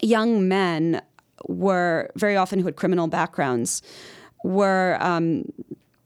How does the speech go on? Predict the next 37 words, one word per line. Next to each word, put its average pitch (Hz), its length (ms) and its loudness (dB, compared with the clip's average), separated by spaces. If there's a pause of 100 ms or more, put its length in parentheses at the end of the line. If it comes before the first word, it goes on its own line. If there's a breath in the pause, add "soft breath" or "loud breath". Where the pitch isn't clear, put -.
(600)
getting 202 640 0
flipped 240 480 -2
to - 160 -4
isis - 680 -2 (300)
and 175 580 0 (960 loud breath)
kind 359 220 2 (100)
of 277 60 6
known 233 320 0
to 349 120 -4
the 277 60 -2
local 254 340 2
authorities 247 600 0
for, - 340 -2
for - 180 -2
a 190 60 0
long 185 240 0
time, 196 220 0
but 214 80 -2
they 226 100 2
weren't 247 220 0
actually 214 240 -2
doing 202 160 0
any 180 140 2
crimes. 170 680 -2
They, 185 460 -2
you - 100 -4
know, 127 100 -2
were 139 100 -2
just - 240 -6 (200)
saying 185 380 0
repellent 156 500 -2
things, 226 500 -2 (300 loud breath)
hanging 175 260 2
out 143 80 0
with - 100 -6
repellent 165 400 -2
figures. 175 500 0